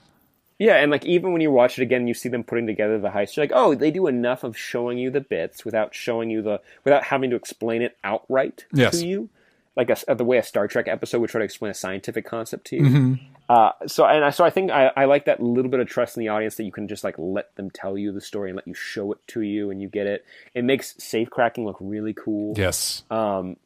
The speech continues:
Speaker 1: I have to doubt that any kind of crew like this would ever exist in the real world. <laughs>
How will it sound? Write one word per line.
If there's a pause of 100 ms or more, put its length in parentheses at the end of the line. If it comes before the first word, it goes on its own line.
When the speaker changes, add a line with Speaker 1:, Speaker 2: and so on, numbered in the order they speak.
Speaker 1:
I
have
to
doubt
that
any
kind
of
crew
like
this
would
ever
exist
in
the
real
world. (140)
<laughs>